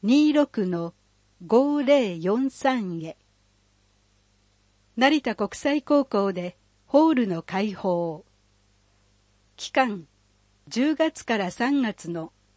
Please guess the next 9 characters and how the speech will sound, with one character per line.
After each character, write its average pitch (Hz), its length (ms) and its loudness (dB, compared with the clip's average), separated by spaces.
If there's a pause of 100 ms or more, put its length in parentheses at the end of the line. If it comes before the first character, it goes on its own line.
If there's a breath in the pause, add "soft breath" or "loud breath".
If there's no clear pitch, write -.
(220)
木 202 340 0
曜 302 260 2
日、 160 220 -16 (360)
土 185 200 -2
曜 254 300 2
日、 156 200 -16 (480)
日 202 340 -2
曜 254 280 0
日。 160 180 -18